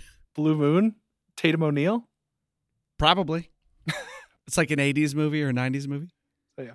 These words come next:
Speaker 1: So Golden Globe winner Claire Danes.
Speaker 2: The show starts off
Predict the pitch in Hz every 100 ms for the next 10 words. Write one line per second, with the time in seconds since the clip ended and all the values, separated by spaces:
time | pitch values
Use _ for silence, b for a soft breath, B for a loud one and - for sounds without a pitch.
0 | _ - 180 220 233 220 180 180 156 147
1 | 135 131 _ _ - 143 123 110 98 -
2 | - _ _ 170 - 233 226 - 175 147
3 | 165 156 - -